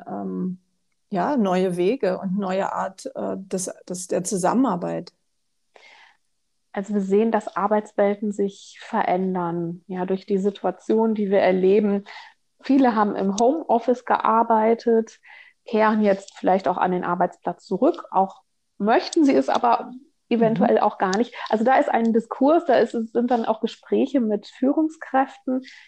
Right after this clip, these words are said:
Speaker 2: Ja, wie können wir denn jetzt hier am besten miteinander arbeiten? Was funktioniert denn? Und da auch
Speaker 1: Ja.
Speaker 2: wirklich, äh, Altes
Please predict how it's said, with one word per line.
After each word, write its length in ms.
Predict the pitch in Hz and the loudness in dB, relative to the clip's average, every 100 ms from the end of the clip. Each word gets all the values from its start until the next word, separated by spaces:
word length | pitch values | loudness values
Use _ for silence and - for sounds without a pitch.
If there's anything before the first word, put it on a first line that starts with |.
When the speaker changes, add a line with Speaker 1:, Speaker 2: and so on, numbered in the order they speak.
| - | -2
Speaker 2:
Ja, 160 | 214 | 0
wie 100 | 208 | 0
können 300 | 214 240 254 | -2 0 4
wir 80 | 320 | 4
denn 220 | 262 233 220 | 4 2 0
jetzt 260 | 214 _ | -2 _
hier 220 | - 262 | 0 2
am 160 | - 214 | 2 0
besten 340 | 220 247 - | -2 -2 -4
miteinander 560 | 240 226 214 220 214 208 | -2 -2 -4 -4 -4 -2
arbeiten? 500 | 214 277 226 202 202 | 0 2 2 0 -4
Was 140 | 196 - | -8 -6
funktioniert 800 | 208 214 - 214 226 311 330 | -8 -8 -4 -2 0 -2 -2
denn? 300 | - 165 185 190 - - - - | -2 0 -2 -10 -16 -20 -18 -4
Und 160 | 208 | 0
da 120 | 214 | 4
auch 80 | 208 | 4
Speaker 1:
Ja. 80 | 190 | 2
Speaker 2:
wirklich, 480 | 240 247 247 247 - | 0 2 0 0 -8
äh, 20 | 508 - - - | -10 -10 -10 0
Altes 640 | 208 240 269 240 - _ | 2 4 2 0 -2 _